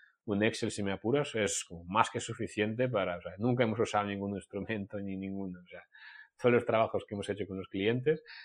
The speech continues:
eh, siempre ha ido desde ahí, o sea, es literal, es poner conciencia, igual que ponemos conciencia en dónde se nos va el dinero que gastamos en los cafés,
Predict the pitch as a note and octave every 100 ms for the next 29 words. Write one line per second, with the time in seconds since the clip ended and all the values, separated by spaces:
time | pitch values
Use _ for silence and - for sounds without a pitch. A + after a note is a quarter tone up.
0 | - _ G#2 G2 G2 F#2+ - G#2 G#2+ G#2
1 | G#2 G#2+ A2 G#2+ F#2+ F#2 C3 C3 - F2+
2 | F2+ G2+ G#2 G2 A#2 B2+ B2+ G#2+ - B2+
3 | B2+ - F2 F#2+ G#2 G#2+ G#2+ G#2 - G2+
4 | A2 G2+ G2+ F#2+ F#2 F#2 G2+ G#2 - G#2
5 | G2 G#2 G2+ G2 G2+ G#2 G2 F#2+ G2 -
6 | G2+ G2 G2 F#2 G2 - A#2+ F2+